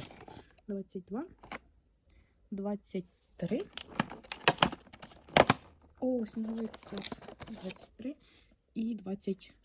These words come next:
чотири в нас. Двадцять чотири. І кіндер. І все. Так, і ск-, так, і що в нас тут попалося? Раз, два,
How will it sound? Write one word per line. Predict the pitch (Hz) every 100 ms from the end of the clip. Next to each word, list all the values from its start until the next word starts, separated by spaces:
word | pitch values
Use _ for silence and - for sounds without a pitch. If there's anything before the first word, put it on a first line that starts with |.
| _
чотири | - 185 - 175 180
в | 190
нас. | 262 - - - - - - - - - - - - - - - - - - - - - - - - - - - _ - - - - -
Двадцять | - 196 196 - 190
чотири. | - 311 277 - - - - - - - -
І |
кіндер. | - - 180 175 180 - - - - - -
І | -
все. | 302 - 165 156 - _
Так, | 175 165
і | 180
ск-, | - -
так, | - 190 -
і | -
що | -
в |
нас | 240 220
тут | 202
попалося? | 202 175 180 - 208 - - - _
Раз, | 190 190 190 -
два, | 165 165